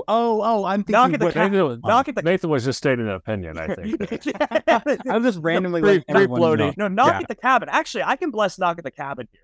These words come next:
Speaker 2: That's actually
Speaker 1: Okay,
Speaker 2: a good
Speaker 1: that's
Speaker 2: one
Speaker 1: what
Speaker 2: to
Speaker 1: I
Speaker 2: do.
Speaker 1: was thinking, 'cause that's all
Speaker 2: Yeah.
Speaker 1: about conspiracies too.
Speaker 2: It, oh my
Speaker 3: Yeah.
Speaker 2: gosh, that's been perfect. Yes, I will bless Knock at the Cabin because that is about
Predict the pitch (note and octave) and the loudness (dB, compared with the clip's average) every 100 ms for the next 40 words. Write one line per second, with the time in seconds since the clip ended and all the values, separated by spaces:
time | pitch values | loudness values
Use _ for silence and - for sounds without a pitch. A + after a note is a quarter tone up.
0 | - E3 G#3+ F3 E3+ A#2 F3+ C3+ E3 E3+ | -6 -2 0 0 0 0 0 0 0 0
1 | A3 G#3+ - B2 A#2 G#2 - C3 F3 - | 0 -2 -4 -6 -6 -10 -6 -2 -2 -2
2 | D#3+ C#3 C3+ C#3 B2 C#3+ - - - G#3 | -4 -2 -4 -6 -4 -4 -4 -8 -2 0
3 | F3 - G#3 A3 - - C4 G3 F3+ G3+ | 0 -2 -8 -8 -4 4 4 6 2 0
4 | A3 G3+ E3+ F3+ D#3+ - D3 - D#3 C#3 | -2 -10 -8 -6 -6 -4 -6 -4 -6 -2
5 | D#3+ F#3 G3 F3 F3 - B2+ A2+ A#2+ C3+ | -2 0 -2 -2 -4 -4 -4 -6 -10 -8
6 | C#3+ E3+ F#3 F3+ E3+ B2+ A#2 A2+ | -2 -2 -2 -8 -4 -2 -2 -4